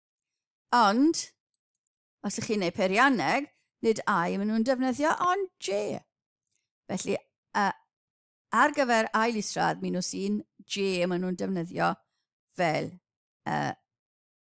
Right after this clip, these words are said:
ail isradd minus un. Felly, dyna beth o dynnu,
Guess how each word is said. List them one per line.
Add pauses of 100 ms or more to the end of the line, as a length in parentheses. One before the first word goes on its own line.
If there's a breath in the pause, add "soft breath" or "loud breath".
(160)
ail
isradd
minus
un. (2500)
Felly,
dyna
beth
o
dynnu,